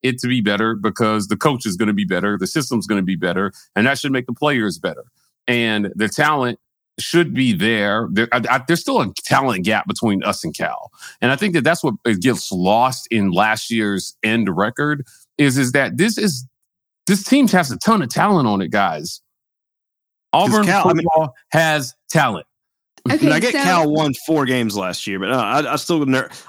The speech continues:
Speaker 2: I'm just jaded. But yeah, yeah, sorry. So Brady, keep going. So
Speaker 3: Well,
Speaker 2: you, you
Speaker 3: not,
Speaker 2: got Cal's
Speaker 3: okay,
Speaker 2: a
Speaker 3: so
Speaker 2: W.
Speaker 3: <sighs> Oh, I hate to, I hate that you gave me seven and a half and not six and a half because I think Auburn is, like, right on, will be right on the cusp of seven wins, eight wins.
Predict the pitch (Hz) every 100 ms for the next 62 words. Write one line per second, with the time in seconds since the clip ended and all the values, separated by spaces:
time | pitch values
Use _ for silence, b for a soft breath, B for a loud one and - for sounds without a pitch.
0 | - 247 214 123 135 113 101 117 143 117
1 | 117 107 120 95 113 104 92 127 98 101
2 | 85 262 311 262 277 320 262 214 151 -
3 | 160 147 135 123 98 87 - _ _ _
4 | _ _ _ _ _ - 240 226 - 262
5 | 294 226 247 269 349 359 - 254 277 285
6 | 453 330 185 226 233 240 185 202 190 196
7 | 175 233 202 190 170 170 170 - 170 -
8 | 208 202 226 233 233 208 196 185 175 185
9 | - B B - 202 226 - 180 196 185
10 | 180 175 180 175 175 170 190 - 202 196
11 | 196 175 160 170 185 170 170 170 175 233
12 | 240 240 240 233 - 190 196 202 196 190
13 | 196 196